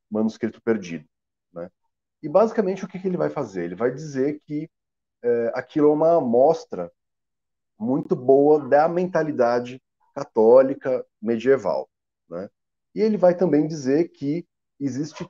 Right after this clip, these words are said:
toda uma carga teatral, né, nessa, nessa obra,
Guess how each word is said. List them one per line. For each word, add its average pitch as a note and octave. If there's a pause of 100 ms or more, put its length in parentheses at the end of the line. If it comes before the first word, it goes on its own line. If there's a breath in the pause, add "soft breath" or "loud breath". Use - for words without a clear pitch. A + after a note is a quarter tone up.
toda F3+
uma D#3+
carga D3+
teatral, C#3 (220)
né, A#2+
nessa, G#2
nessa G#2+
obra, G#2